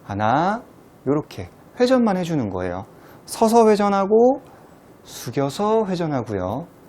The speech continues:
그랬을 때 그럼 뭐가 쭉이냐? 항상 얘기하죠? 손하고 몸하고의 거리를 쭉, 쭉 이렇게 되는 겁니다. 하지만 또 여기에서 어깨를 왼쪽으로 많이 돌려주는,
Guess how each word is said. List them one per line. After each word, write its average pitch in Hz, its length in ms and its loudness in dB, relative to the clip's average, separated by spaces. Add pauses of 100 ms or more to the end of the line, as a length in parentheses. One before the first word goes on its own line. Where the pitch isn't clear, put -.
(440)
그랬을 175 420 0
때 - 140 0
그럼 151 180 0
뭐가 101 340 2
쭉이냐? 104 720 -2 (360)
항상 160 300 0
얘기하죠? 151 560 2 (420)
손하고 190 640 4
몸하고의 104 600 0
거리를 165 760 2 (140)
쭉, 104 380 -2 (1040)
쭉 120 380 0
이렇게 117 260 -2
되는 123 220 -2
겁니다. 90 440 -8 (580)
하지만 202 580 0 (300)
또 196 200 8
여기에서 131 460 4 (100)
어깨를 202 880 6 (140)
왼쪽으로 117 760 -2
많이 95 480 -2
돌려주는, 127 720 -4